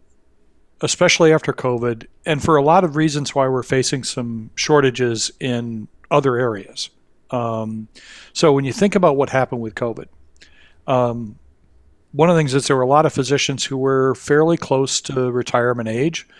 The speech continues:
Sort of things got shut down, and they said, "Hey, maybe now's a good time to, you know, to, um, just hang 'em up." So we had a bunch of people retire. Similar things happened with airline pilots.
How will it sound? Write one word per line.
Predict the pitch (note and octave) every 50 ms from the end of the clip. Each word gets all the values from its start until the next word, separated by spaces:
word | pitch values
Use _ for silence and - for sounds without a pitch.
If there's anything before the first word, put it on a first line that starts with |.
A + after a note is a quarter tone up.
| - - - - - _
Sort | - - - C#3+ B2+
of | A#2
things | - D3+ D#3 D3+ B2+
got | - D#3 C#3+ B2+
shut | - - D#3+ C#3+ B2+ -
down, | C3+ C3 D#3+ F#3
and | F3
they | D#3+ D#3
said, | - - - - D3+
"Hey, | F3 G#3 F#3+
maybe | D3 C#3+ E3 E3+ E3+ E3
now's | D#3 D#3 D#3+ D3 -
a | C3+
good | C3+ C#3 C3+
time | - - C3 C3 C3 B2+ A#2+
to, | - - A#2+ A2+ A2 G#2+ - _ _ _ _ -
you | C3
know, | A#2+ G#2+ G2+ G2+ - _ _ _ _ -
to, | - B2 A#2 A2 A2 _ _ _ _ _ _ _ -
um, | A2+ G#2 G#2 A2+ - _ - F#3 G#3 _ _ _
just | - D3 C3 - - _ - -
hang | C#3+ D3+ C#3
'em | C3
up." | A#2 G#2+ - _ _ _ _ _ _ _ _ -
So | - C#3
we | B2+ B2+
had | B2 A#2+
a | A#2
bunch | B2+ A#2+ -
of | -
people | C3+ A#2+ A#2+
retire. | A#2 A2+ A2 - - A2 - - - _ _ - - - - - - - - -
Similar | - - - G3 G3 G#3+ G#3 E3
things | - G3 F#3 E3 -
happened | - D3 D3 - - E3 D3+
with | D3 D#3 D#3+
airline | G3+ A#3+ B3 F#3+ C#3+ B2 A2
pilots. | G2 - G#2+ G#2 G#2 - _ _ - - - -